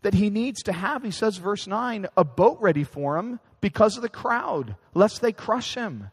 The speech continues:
Like, you have images of the pop stars with their handlers,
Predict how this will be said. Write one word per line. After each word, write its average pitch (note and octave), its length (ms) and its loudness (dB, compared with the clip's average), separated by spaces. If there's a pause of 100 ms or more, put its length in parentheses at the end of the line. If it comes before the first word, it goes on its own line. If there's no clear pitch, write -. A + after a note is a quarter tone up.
(720)
Like, F#3+ 200 -6
you F3+ 100 2
have F3 300 4
images F#3+ 420 2
of C#3+ 100 0
the C#3 120 2
pop - 340 0
stars G#2+ 500 -2
with D#3 160 -4
their D#3+ 120 -4
handlers, C#3+ 840 -6